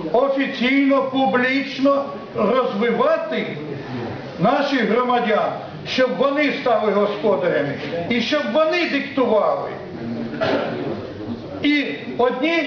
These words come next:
і другі, і треті гілки тут, виконавчих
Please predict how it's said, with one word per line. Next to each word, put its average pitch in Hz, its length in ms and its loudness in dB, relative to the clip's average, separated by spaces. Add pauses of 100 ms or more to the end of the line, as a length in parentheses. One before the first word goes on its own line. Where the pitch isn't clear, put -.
і 254 100 2
другі, 277 440 2 (140)
і 247 100 0
треті 302 640 0 (160)
гілки 240 480 2
тут, 233 460 0 (1160)
виконавчих 269 680 2